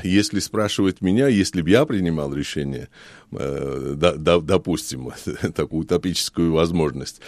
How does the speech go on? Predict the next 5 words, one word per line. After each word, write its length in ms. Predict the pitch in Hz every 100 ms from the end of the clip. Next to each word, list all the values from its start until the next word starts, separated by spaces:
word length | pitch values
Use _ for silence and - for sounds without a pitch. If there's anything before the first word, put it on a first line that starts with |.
| - - 139 -
э, 60 |
э, 1160 | 90 87 85 85 85 - - 76 87 90 90 82
я 340 | - 101 117 151
бы, 140 | 151
например, 580 | 127 117 123 131 139